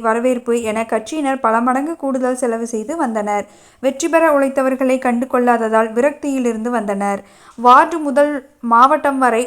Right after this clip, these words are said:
பல பொறுப்புகளில் உள்ள கட்சியினர் அதிருப்தியில் இருந்ததை முதல்வர் ஸ்டாலின் மருமகன் நடத்தும் பெண் ஆய்வு நிறுவனம் வழியாக கட்சி தலைமைக்கு கொண்டு செல்லப்பட்டது. இந்த ஆட்சியின் கடைசி தீபாவளி. சட்டசபை தேர்தலுக்கு இன்னும் ஆறு மாதங்களே உள்ளதை மனதில் வைத்து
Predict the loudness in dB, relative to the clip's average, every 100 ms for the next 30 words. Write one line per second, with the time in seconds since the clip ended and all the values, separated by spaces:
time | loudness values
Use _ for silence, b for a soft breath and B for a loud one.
0 | 0 0 0 0 -2 0 -2 -2 -2 -2
1 | -4 -4 -6 -6 -6 -4 -6 -6 -6 -8
2 | -6 -4 -2 -2 -2 -4 -6 -6 -6 -4
3 | -6 -2 2 2 0 -8 _ 2 2 4
4 | 2 0 2 0 0 -4 -4 -4 -2 -2
5 | 4 6 4 2 2 2 2 0 0 0
6 | 2 2 2 0 0 -2 -2 -2 0 0
7 | -2 -4 -4 -2 -2 -2 -4 -2 -2 -4
8 | -2 0 -2 -6 _ _ _ -2 6 6
9 | 6 2 -6 -2 2 2 0 -4 -2 2
10 | 2 2 -4 -2 -2 -2 -2 -2 -2 -2
11 | 0 0 -4 -4 -4 -2 -4 -2 0 0
12 | 0 -2 -2 0 -2 0 -4 -4 -4 -4
13 | -4 -4 -4 -4 -4 -6